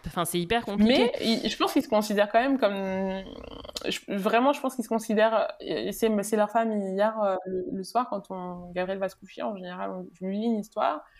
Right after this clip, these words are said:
Speaker 2: puis après, on discute un peu, et puis je lui dis toujours, bah, bah, c'est toi qui choisis le sujet. Et hier soir, il me dit, bon, mais le sujet, c'est la famille.
Speaker 1: Ouais.
Speaker 2: Je dis, ok,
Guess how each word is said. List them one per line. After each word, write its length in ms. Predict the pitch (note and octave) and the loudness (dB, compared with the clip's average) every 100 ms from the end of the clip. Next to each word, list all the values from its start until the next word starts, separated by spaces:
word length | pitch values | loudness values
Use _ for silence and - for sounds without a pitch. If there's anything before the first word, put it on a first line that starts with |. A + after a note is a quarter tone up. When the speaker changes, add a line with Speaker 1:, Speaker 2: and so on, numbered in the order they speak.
| - - - | -20 -20 -4
Speaker 2:
puis 80 | F3+ | -2
après, 160 | F3+ | 2
on 60 | A#3 | 0
discute 360 | G#3+ G3 A3 G#3 | 0 -4 -4 0
un 160 | G#3 | 0
peu, 280 | G#3 G#3 G#3 | 0 -2 -2
et 60 | G3 | -4
puis 580 | - F#3 F3+ F3+ F#3 - - | -4 -4 -2 -2 -4 -8 -10
je 100 | F3 | -6
lui 100 | F3+ | -6
dis 120 | F#3 | -6
toujours, 300 | - G3+ C4+ | -8 -2 0
bah, 100 | A3 | 0
bah, 160 | F#3 | -2
c'est 140 | F3+ F#3+ | -4 -4
toi 100 | C#4 | -4
qui 160 | - | -4
choisis 320 | C#4 C4+ B3 B3+ | -2 -2 0 0
le 320 | B3 A#3 A#3+ | 2 2 0
sujet. 400 | A#3+ B3 G#3+ - _ _ _ _ _ _ _ _ _ | -4 -8 -6 -8 _ _ _ _ _ _ _ _ _
Et 60 | F#3 | -6
hier 320 | F3 G#3 A#3 | 0 0 2
soir, 160 | D#4+ | 0
il 80 | D4+ | 2
me 100 | B3 | 0
dit, 60 | A#3 | 0
bon, 120 | A#3+ | -2
mais 140 | B3 A3+ | -2 -2
le 60 | G#3+ | -6
sujet, 280 | - B3+ | -6 -6
c'est 200 | C#4 A#3+ | -4 -4
la 160 | A3 G#3+ | -2 -2
famille. 320 | A3 A#3 A3+ _ - | -4 -8 -10 _ -6
Speaker 1:
Ouais. 300 | F3+ E3+ F#3 - _ _ _ | -2 -2 -2 -8 _ _ _
Speaker 2:
Je 40 | D3+ | -8
dis, 100 | D#3 | -6
ok, 240 | D3 - | -4 0